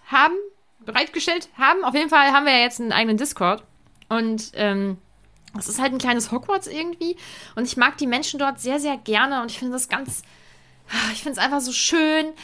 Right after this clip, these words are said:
Da entstehen jetzt Freundschaften. Und wir haben montags abends unseren Leseabend und schnacken dann und lesen uns gegenseitig halt einfach die Kapitel vor. Das ist so, das ist einfach so heimelig irgendwie. Ich schaue da sehr, sehr gerne drauf. Ich wünschte, ich wäre dort aktiver, aber dieses Erwachsenenleben, was man führt,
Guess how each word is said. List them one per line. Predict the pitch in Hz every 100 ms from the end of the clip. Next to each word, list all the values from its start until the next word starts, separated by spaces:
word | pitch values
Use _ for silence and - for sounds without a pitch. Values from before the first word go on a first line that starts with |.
| -
Da | 214
entstehen | 175 180 120 156
jetzt | 185 220 -
Freundschaften. | - 175 196 220 214 202 214 - 202 196
Und | 196 233
wir | 240
haben | 262 269 247
montags | 277 277 277 -
abends | - 262 262 262 -
unseren | - 269 320 311
Leseabend | 202 226 214 - 185 208 220 220
und | 277
schnacken | - 220 226 214
dann | 196 214
und | 226
lesen | 233 269
uns | 254 247
gegenseitig | 254 254 254 254
halt | 247
einfach | 220 254
die | 247
Kapitel | 233 220 285 269
vor. | 226 240 226
Das | 240 208
ist | -
so, | 233 220 214 - - - - -
das | 247
ist | 269
einfach | 262
so | 220 180
heimelig | 220 370 233 160 170 -
irgendwie. | 160 180 - 214 302
Ich | 294
schaue | 240
da | 214
sehr, | 202 214
sehr | 214
gerne | 202 208 226
drauf. | 214 160 175 220
Ich | -
wünschte, | 294 -
ich | 247
wäre | 233 240
dort | 220 220 - -
aktiver, | - - 302 208 170 208
aber | 170 190
dieses | 190 196
Erwachsenenleben, | - 165 214 202 170 165 175
was | 175
man | 156 170
führt, | - 196